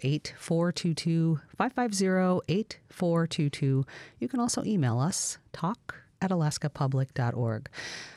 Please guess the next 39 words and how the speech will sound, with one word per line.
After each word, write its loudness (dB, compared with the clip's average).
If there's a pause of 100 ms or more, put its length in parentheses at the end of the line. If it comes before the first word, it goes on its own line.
(120)
Robin 4
Bronin, 4
I 6
want 4
to 4
get 0
you 2
in 4
here 4
now. 6
Robin 4
is 4
the 2
executive 0
director 0
of 0
the 2
Alaska 0
Institute 0
for -4
Justice. 0 (540)
And 2 (140)
you 2
said 2
earlier 4
that 2
this 2
is 2
a 2
human 2
rights-based 2
project 0
focused 0
on 4
justice 0
and 2
equity. 0 (340)
So 0
explain 2